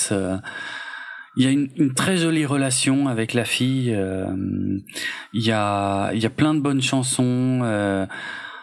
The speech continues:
ouais, c'est un film qui m'a beaucoup marqué, et il y a, bon, voilà, t'as mentionné, il y a un passage qui est complètement inattendu et qui m'a, mais bouleversé.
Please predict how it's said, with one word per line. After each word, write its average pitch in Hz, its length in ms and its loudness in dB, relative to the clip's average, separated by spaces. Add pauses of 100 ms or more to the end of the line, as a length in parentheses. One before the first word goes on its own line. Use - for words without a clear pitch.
(540)
ouais, 120 240 2
c'est 127 160 0
un 151 80 2
film 202 200 2
qui - 100 -2
m'a 147 120 4
beaucoup 156 320 2
marqué, 147 580 2
et 120 180 2
il 113 60 2
y 113 100 2
a, 104 160 0
bon, 104 180 2
voilà, 98 220 0
t'as 120 160 2
mentionné, 131 420 2
il 127 80 0
y 110 60 0
a 104 160 -4
un 165 140 4
passage 135 580 0
qui - 80 -2
est 117 40 0
complètement 131 600 0
inattendu 131 720 0
et 110 60 0
qui - 180 -2
m'a, 110 400 0
mais 101 260 0
bouleversé. 127 920 0